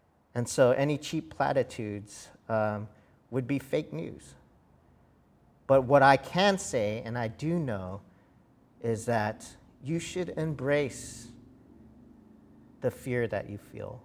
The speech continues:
Don't chase it away. If you are feeling fear, then allow yourself to fear that,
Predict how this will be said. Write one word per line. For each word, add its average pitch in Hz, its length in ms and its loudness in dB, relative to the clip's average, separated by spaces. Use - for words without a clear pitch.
Don't 147 240 2
chase - 320 -6
it 147 60 -14
away. 139 360 -4
If 127 240 -6
you 165 140 0
are 160 80 2
feeling 165 400 -2
fear, 170 460 -2
then 139 160 0
allow 143 300 6
yourself 135 540 0
to - 60 -12
fear 113 300 -8
that, - 180 -12